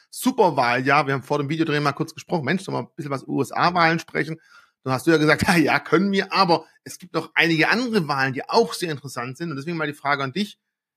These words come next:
Jahr zwanzig vierundzwanzig, Superwahljahr. Auf welche Wahlen achtest du denn besonders auf die Ausgänge und warum? Oder was ist die nächste Wahl?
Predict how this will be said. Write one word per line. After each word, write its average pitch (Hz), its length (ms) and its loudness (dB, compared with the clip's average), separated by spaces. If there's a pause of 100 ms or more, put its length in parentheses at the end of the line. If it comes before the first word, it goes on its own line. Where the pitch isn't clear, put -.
(100)
Jahr 147 220 2
zwanzig 147 380 -6
vierundzwanzig, 156 720 -4
Superwahljahr. 170 800 2 (240)
Auf 123 160 -2
welche 160 320 0
Wahlen 175 500 2 (220)
achtest 160 360 -2
du 147 60 -6
denn 135 120 -2
besonders 156 340 0
auf - 80 -6
die - 80 -8
Ausgänge 143 440 -2
und 139 220 -6
warum? 107 360 -6 (520)
Oder 120 140 -6
was 123 120 -4
ist 131 120 -8
die 135 40 -4
nächste 147 460 0
Wahl? - 200 -20